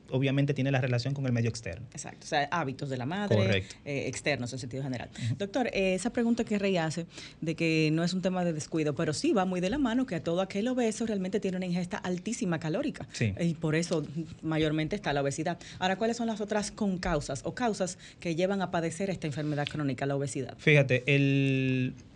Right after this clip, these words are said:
Speaker 1: del diez al cinco por ciento están las causas desde el punto de vista genético y las causas desde el punto de vista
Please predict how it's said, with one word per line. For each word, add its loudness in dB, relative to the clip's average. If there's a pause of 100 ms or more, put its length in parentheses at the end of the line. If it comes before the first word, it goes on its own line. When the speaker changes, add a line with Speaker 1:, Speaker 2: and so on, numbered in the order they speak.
(220)
Speaker 1:
del 6
diez 4
al 6
cinco 0
por 0
ciento 0
están 2
las 4
causas 2
desde 6
el 0
punto 2
de 2
vista 2
genético 0
y 2
las 2
causas -2 (380)
desde 6
el 4
punto 0
de 4
vista 2